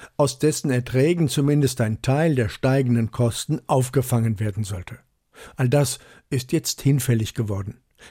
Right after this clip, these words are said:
Die künftigen Koalitionspartner stehen unweigerlich vor einem Neustart in der Rentenpolitik, wobei nicht nur die Union und die S P D in der Frage der langfristigen Finanzierbarkeit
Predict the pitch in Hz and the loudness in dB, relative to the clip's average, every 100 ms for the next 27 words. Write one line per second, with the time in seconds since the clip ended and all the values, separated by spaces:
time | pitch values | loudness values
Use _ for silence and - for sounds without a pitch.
0 | - 127 - 202 233 160 123 110 117 117 | -8 -4 4 4 4 0 -2 0 0 0
1 | 151 160 - 156 143 147 127 - - - | 0 0 0 -2 0 0 -2 -8 -4 0
2 | 160 - 165 131 135 151 143 127 - 139 | 2 4 2 4 2 2 2 0 -2 -2
3 | 151 147 139 131 147 127 - 104 110 113 | 2 4 4 4 4 0 -4 -6 -4 -4
4 | 117 113 131 143 123 127 127 139 127 - | -2 0 0 0 0 2 2 2 0 -6
5 | - - - - 139 147 156 170 185 165 | -20 -20 -10 -2 2 2 2 2 2 2
6 | 170 160 147 180 170 143 147 - 160 - | 4 4 4 4 2 2 0 2 0 0
7 | 151 123 110 107 113 110 131 127 131 131 | -2 0 -2 -2 -4 -2 0 2 2 4
8 | 127 139 147 156 135 - 131 123 131 127 | 4 2 2 0 0 0 0 2 2 2
9 | 127 165 147 135 127 131 127 | 2 2 2 2 2 2 2